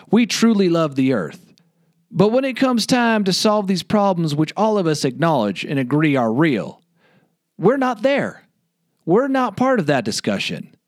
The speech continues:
When I feel like we should be.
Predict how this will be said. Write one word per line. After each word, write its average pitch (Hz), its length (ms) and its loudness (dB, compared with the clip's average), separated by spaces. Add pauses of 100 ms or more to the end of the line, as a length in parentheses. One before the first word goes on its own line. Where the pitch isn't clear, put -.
(680)
When 185 180 4
I 262 100 0
feel 247 240 0
like 202 260 0
we 220 140 2
should 254 380 0
be. 92 320 -6